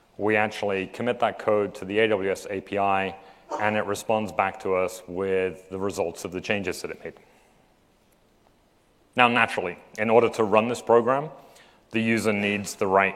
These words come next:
credentials and the right passwords, so you can't go run this on Amazon dot com today and change our C D N weights,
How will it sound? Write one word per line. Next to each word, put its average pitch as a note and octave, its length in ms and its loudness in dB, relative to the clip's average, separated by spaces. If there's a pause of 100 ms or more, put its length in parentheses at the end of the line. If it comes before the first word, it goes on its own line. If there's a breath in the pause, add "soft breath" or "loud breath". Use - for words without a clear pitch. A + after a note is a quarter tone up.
(120)
credentials G#2+ 920 0
and F2+ 120 -8
the E2+ 60 -6
right E2+ 320 -4
passwords, G#2 720 2
so F2+ 400 -2 (320 loud breath)
you A#2+ 140 -2
can't A2 340 2
go G#2 200 4
run G2+ 320 0
this G2 240 -4
on F#2+ 160 -6
Amazon G2 340 -6
dot F2+ 140 -6
com A2 240 0
today A2 360 0
and F#2+ 120 -6
change G2 280 -6
our F#2 100 0
C - 160 -8
D G2 100 -2
N A#2+ 160 0
weights, C3+ 380 -2